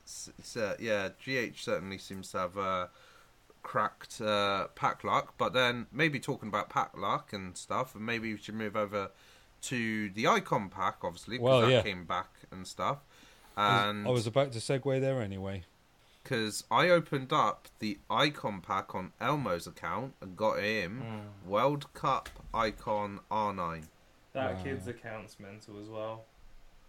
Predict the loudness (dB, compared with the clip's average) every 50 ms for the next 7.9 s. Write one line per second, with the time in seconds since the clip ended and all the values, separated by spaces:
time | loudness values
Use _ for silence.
0 | -20 -18 -12 -6 -4 0 0 0 0 -2 -6 -10 -20 -20 -20 -20 -20 -20 _ _
1 | _ _ -4 -2 0 0 0 0 -4 -8 -12 -12 -8 -8 -8 -8 -8 -8 -6 -6
2 | -6 -6 -8 -10 -4 2 4 4 6 6 6 4 4 2 0 -4 -6 -6 -8 -8
3 | -8 -8 -10 -10 -8 -10 -10 -6 -4 -2 -2 -2 -4 -6 -8 -8 -8 -8 -12 -20
4 | -6 2 4 4 6 6 4 4 4 0 2 4 4 6 6 4 4 2 0 0
5 | 0 2 2 2 2 2 0 -2 -4 -6 -8 -6 -6 -4 -4 -6 -8 -8 -6 -4
6 | -2 -2 -2 -2 -6 -12 -20 -20 -20 -20 -20 _ -8 -6 -6 -4 -4 -4 -4 -4
7 | -6 -4 -4 -4 -4 -4 -4 -4 -2 -2 -2 -2 -4 -4 -6 -8 -8